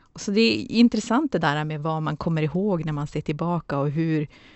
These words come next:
hur, hur, vad det kan hända saker som, som låter, liksom, på, påhittade. Och det kan det ju hända i allas liv, saker, när någon säger någon kommentar eller man är med om någonting och så tänker man att det här var ju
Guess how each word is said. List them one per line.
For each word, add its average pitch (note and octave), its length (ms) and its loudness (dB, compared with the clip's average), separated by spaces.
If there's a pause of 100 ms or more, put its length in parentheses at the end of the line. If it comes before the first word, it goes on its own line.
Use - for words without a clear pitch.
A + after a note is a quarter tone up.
(140)
hur, - 260 0
hur, G#3 480 2 (560)
vad G3 240 0
det G3+ 40 4
kan G#3+ 160 4
hända G3+ 460 2
saker - 720 -2 (260)
som, D#3 380 -6 (760)
som F#3 200 -4
låter, G3+ 640 -2
liksom, E3 280 -6
på, D#3+ 460 -6 (380)
påhittade. D#3 580 -2
Och C#3+ 60 -2
det E3+ 60 0
kan G#3 160 2
det G3 60 2
ju F3 60 2
hända D#3+ 280 0
i D#3+ 40 0
allas D#3 380 0
liv, C#3 200 -4
saker, - 380 -4
när D3 100 -4
någon D3 260 -4 (340)
säger D3 320 -2
någon C#3+ 140 -6
kommentar C#3 600 0
eller C3+ 180 -2
man C#3+ 180 -2
är C3+ 40 -2
med C3+ 240 -4
om C#3 60 -6
någonting C3+ 360 -8
och C3+ 60 -6
så D3 80 -6
tänker D3 340 -4
man C#3+ 120 0
att C#3+ 120 -2
det D3 60 -6
här F#3+ 260 0
var F3+ 120 0
ju B2+ 220 -2